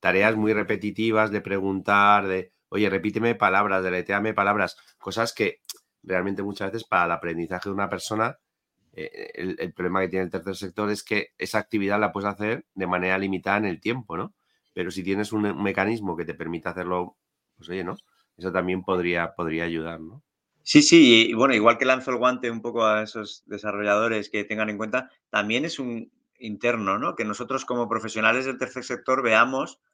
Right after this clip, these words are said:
Speaker 2: dónde puede estar, eh, la ventaja para nosotros en, en, en la digitalización, ¿no? En lo que decíamos, en el uso de estas herramientas. Porque es muy fácil decir, "No, no, no, yo no pruebo esto, no me gusta la, me da miedo, ¿no? La digitalización, no, a mí yo con mis informes",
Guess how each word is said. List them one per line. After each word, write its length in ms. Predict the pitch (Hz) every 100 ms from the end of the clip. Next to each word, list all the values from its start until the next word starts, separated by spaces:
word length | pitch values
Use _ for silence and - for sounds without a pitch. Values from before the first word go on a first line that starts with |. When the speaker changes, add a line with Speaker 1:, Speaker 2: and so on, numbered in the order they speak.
| _ _ _
Speaker 2:
dónde 440 | 107 120 135 139
puede 280 | 127 131 123
estar, 500 | 120 - 127 147 - _ _ _ _ _
eh, 520 | - 104 101 98 92 90 87 85 82 _ _
la 160 | 104 101
ventaja 420 | 98 107 107 127
para 160 | 123 120
nosotros 400 | 110 113 131 113
en, 240 | 104 95
en, 160 | 101 92
en 520 | 90 87 87 - 90
la 100 | 90
digitalización, 840 | 87 92 87 87 - - 113 98
¿no? 100 | 95
En 80 | 143
lo 80 | 98
que 80 | 92
decíamos, 340 | - 110 90
en 80 | 90
el 60 | 92
uso 160 | 117
de 40 | 110
estas 380 | 113 101 92
herramientas. 500 | 101 87 110 113 - - - _ -
Porque 360 | 110 - 107 -
es 100 | 107
muy 140 | 120 127
fácil 240 | 123 123
decir, 200 | 107 117
"No, 120 | 151
no, 80 | 190
no, 80 | 185
yo 120 | 180
no 120 | 175
pruebo 200 | 165 156
esto, 200 | 156 147
no 80 | 143
me 80 | 143
gusta 280 | 147 147 127
la, 300 | 123 120 - - _ _
me 100 | 110
da 100 | 131
miedo, 320 | 160 160 143
¿no? 160 | 127 175
La 120 | 165
digitalización, 680 | 135 131 123 123 117 147 143
no, 100 | 147
a 80 | 131
mí 160 | 156
yo 220 | 151 156 147
con 140 | 139
mis 160 | 131 139
informes", 520 | 131 147 151 160